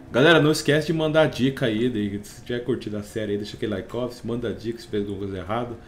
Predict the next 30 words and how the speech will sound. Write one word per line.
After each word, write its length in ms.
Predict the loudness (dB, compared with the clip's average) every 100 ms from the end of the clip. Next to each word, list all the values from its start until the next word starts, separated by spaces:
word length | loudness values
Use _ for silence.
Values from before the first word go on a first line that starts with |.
| -20 -10
se 140 | -2
não 160 | 2 2
fiz 320 | 0 -2 -2
também. 640 | -2 -2 -2 4 4 4 -6 -16 -18 -18 -12
Então 320 | -10 -6 -4
vamos 220 | -4 -4
lá, 80 | -4
deixa 420 | -6 -12 -18 -18
eu 40 | -12
atravessar 340 | -8 -6 -6
isso 140 | -10 -8
aqui, 160 | -8
né? 80 | -8 -12 -18 -18 -18 -18 -18 -18 -18 -18 -16 -14
É 40 |
bosta, 480 | -12 -10 -10 -10 -12
apagou. 420 | -10 -10 -8 -12 -12 -18 -18 -18 -18 -16 -16 -18 -18 -18 -18 -18 -18 -20 -20 -20 -20 -20 -20 -18 -18 -18 -18 -16 -14
Aqui 220 | -10 -6
pelo 160 | -2 -2
menos 280 | 0 -2
da 100 | 0
outra 240 | 0 2 0
vez 240 | 0 0
não 100 | -2
tinha 180 | -4 -4
piranha. 500 | -2 -2 0 -2 -4 -12 -20 -20 -20 -20 -20 -20 -20
Se 120 | -18 -12
tiver 320 | -10 -4 -4
agora 240 | -4 -6
é 40 | -8
sacanagem. 640 | -8 -8 -6 -4 -6 -8